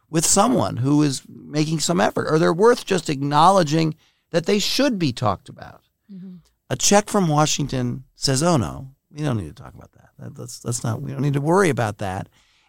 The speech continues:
Speaker 1: And it does eliminate the bureaucrat and the hassle and the having to go to an office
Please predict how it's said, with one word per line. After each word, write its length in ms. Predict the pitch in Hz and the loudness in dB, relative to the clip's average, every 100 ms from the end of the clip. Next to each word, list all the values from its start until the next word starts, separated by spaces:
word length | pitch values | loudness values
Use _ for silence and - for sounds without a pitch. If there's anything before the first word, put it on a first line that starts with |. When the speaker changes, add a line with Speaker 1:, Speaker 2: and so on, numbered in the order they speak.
| _ | _
Speaker 1:
And 160 | 151 | 2
it 100 | 151 | 2
does 240 | 143 147 156 | 4 2 4
eliminate 800 | 196 180 185 180 156 147 151 - | 2 4 4 4 4 2 0 -4
the 100 | 131 | -6
bureaucrat 920 | 139 147 127 117 98 85 67 - - | 0 0 0 -4 -6 -6 -8 -12 -16
and 220 | - 117 123 | -6 -2 -2
the 100 | 120 | -2
hassle 680 | 127 127 110 - 117 139 | 0 0 0 -2 -4 -2
and 120 | 131 | -2
the 60 | 113 | -2
having 260 | 120 120 131 | -2 -2 -4
to 40 | |
go 160 | 131 123 | -4 -6
to 80 | 127 | -4
an 60 | |
office 500 | 117 113 117 131 - | -6 -6 -10 -16 -18